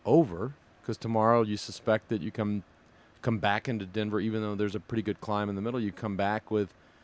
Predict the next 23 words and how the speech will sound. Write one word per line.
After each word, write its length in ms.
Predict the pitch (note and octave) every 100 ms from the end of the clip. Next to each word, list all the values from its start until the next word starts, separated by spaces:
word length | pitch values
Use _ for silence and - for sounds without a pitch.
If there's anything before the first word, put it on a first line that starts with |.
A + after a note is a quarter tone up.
| - - - -
uh, 200 | A2+ A2 G#2+
with 140 | G#2
a 60 | G2
large 360 | G2 G#2+ G2 -
group. 320 | A2 A2+ -
The 120 | G2+
time 300 | - G#2+ A2
bonuses 320 | A2 G2 G2+
get 200 | A2+ G2+
taken 320 | A#2 A2 G#2+
up, 220 | G2+ A#2+ A#2
and 120 | G#2+
so 360 | A2+ G#2 G#2 F2+ - _ _ _ _ _ _ _ - -
perhaps 320 | G#2+ G#2 G#2+
the 120 | - G2+
G-, 320 | G#2 G2 F#2+
the 100 | A2
G 200 | G#2 G#2+
C, 300 | G2 G#2 G#2+
the 100 | G2
general 340 | E2+ A2+ A2+ G2+
classification, 720 | G#2 F#2+ F#2 F#2+ G2 F#2+
the 120 | A2